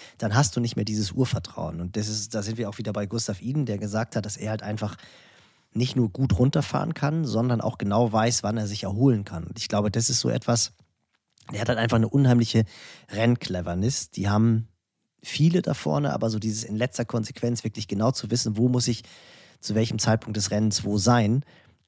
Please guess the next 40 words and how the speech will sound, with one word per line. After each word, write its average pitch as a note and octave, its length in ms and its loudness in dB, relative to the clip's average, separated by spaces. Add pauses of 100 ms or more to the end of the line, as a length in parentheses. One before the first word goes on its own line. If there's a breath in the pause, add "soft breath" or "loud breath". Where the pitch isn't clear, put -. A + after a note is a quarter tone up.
(240)
da A2 180 4
ist, A2 140 0
glaub G#2 120 4
ich, G#2+ 120 -2
Gustav G#2 300 -2
Iden G#2 200 -4
einfach G2+ 280 -2
wirklich G#2 300 -4
sehr G2+ 160 2
stark. A#2 420 4
Und G#2+ 80 -2
ich G#2 120 -6
glaube, A2 220 2
dass G#2 160 0
das A#2+ 180 4
so - 80 0
ein G#2+ 80 2
bisschen G#2 340 -2
gegen B2+ 280 2
Martin A2 300 0
van G#2 120 -4
Riel A2+ 240 -4
spricht, - 340 -6
dass G#2 100 -4
er G#2+ 60 0
jetzt G#2+ 160 -2
halt G#2+ 120 -6
einfach G#2+ 220 -4
auf G#2 120 -4
den - 120 -8
Abfahrten, - 560 -2 (500 soft breath)
der - 120 -2
hat - 100 -2 (220)
natürlich C3+ 360 0
die C3 120 -2
Skills, C#3+ 460 0
der G#2 100 -2
kann A#2+ 220 -2
auch - 140 -4
mitfahren, C#3 520 0